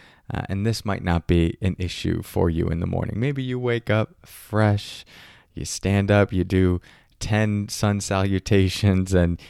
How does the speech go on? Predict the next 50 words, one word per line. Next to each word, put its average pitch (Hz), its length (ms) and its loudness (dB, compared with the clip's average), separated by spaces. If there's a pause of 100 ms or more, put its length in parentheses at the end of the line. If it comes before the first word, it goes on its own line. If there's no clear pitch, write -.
you 92 160 -6
go 95 200 6
into 92 160 6
meditation, 90 760 2
have 87 160 -2
a 90 40 -2
nice 87 280 0
cold 85 220 0
glass 85 280 -2
of 87 80 -2
water, 85 360 2
and 82 280 0
read 90 240 -2
a 82 60 0
book 82 300 0
for 87 100 -6
thirty 90 340 -2
minutes. 85 480 -8 (540)
But 101 320 2 (100)
for 117 220 0
me, 139 420 2
as, 127 360 0
as 120 240 0
I 123 80 4
am 160 340 0
transitioning 143 840 -2
out 117 200 0
of 110 120 -2
sleep, 95 420 -2 (160)
and 95 360 0
if - 280 -16
my 95 200 0
phone 123 340 0
is 107 160 2
right 113 300 2
there 113 400 4
and 101 120 0
the 92 120 -2
alarm 95 400 2
is 104 120 -2
going 98 320 -2
off, 95 320 0
it's 110 200 -6
very 113 340 2
easy 143 420 2
for 107 200 -2
me 101 160 2
to 101 100 0
just 98 320 -2
press - 500 -4